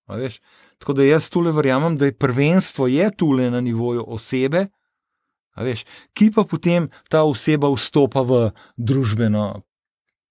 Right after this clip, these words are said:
in politično delova-, družbeno-politično delovanje, ne.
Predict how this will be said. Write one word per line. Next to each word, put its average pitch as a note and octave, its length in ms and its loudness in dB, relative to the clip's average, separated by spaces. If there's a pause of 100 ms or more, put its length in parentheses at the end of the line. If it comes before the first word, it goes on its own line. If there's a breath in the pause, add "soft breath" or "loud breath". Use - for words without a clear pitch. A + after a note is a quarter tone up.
(180)
in G#2+ 280 2
politično G#2+ 640 -2
delova-, F#2+ 300 -4
družbeno-politično A#2 1000 -2
delovanje, F2+ 540 -8
ne. A2 120 -10